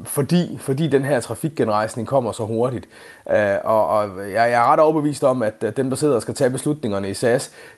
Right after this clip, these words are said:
de, øh, de kigger, de kigger både på økonomien, men de kigger også på, hvad er det, vores kunder forventer af os. Kundetilfredsheden har igennem mange år op mod corona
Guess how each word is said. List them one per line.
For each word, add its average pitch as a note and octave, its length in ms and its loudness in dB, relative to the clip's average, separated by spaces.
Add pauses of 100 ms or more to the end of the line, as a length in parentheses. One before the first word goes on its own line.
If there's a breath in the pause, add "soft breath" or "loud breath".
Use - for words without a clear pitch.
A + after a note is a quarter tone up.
de, C#3+ 200 2
øh, A#2 340 4
de D3+ 80 -4
kigger, D3+ 360 2
de C3+ 160 -4
kigger D3 240 2
både C#3 320 4
på C#3+ 200 0
økonomien, A#2+ 580 0
men G#2 120 -2
de G#2+ 80 -4
kigger D3 280 2
også A#2+ 280 0
på, C#3 240 0 (180 loud breath)
hvad C3 200 4
er B2 100 2
det, D3 100 4
vores A2 200 0
kunder C3+ 320 -2
forventer B2+ 400 -2
af G2 220 -2
os. - 180 -8 (260 loud breath)
Kundetilfredsheden C3 840 0
har G#2 140 -2
igennem B2 300 0
mange A2+ 280 2
år A2 220 4
op B2+ 180 0
mod A2 180 -2
corona A#2 460 -4